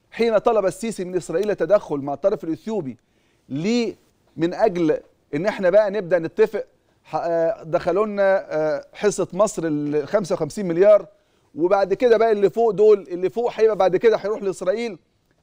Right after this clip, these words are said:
اسرائيل علشان بتدير الازمه باحترافيه، ده لا، سيب الازمه الاول تتعقد، سيبها تتعقد. رفضت اسرائيل زي ما قالت معريف ان اسرائيل تم استدعاء اسرائيل للتوسط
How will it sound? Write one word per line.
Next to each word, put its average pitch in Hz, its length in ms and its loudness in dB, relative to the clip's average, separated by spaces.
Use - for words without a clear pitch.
اسرائيل 226 520 0
علشان 208 380 0
بتدير 190 300 -6
الازمه 151 520 -4
باحترافيه، 220 840 0
ده 131 260 -8
لا، 262 340 0
سيب 320 320 0
الازمه 220 500 0
الاول 226 380 2
تتعقد، 175 520 -2
سيبها 277 280 0
تتعقد. 185 380 -2
رفضت 220 380 0
اسرائيل 185 420 -6
زي 160 160 0
ما 214 80 2
قالت 262 200 2
معريف 208 480 -2
ان 196 140 0
اسرائيل 220 500 2
تم 254 220 4
استدعاء 214 440 2
اسرائيل 202 380 0
للتوسط 190 680 -2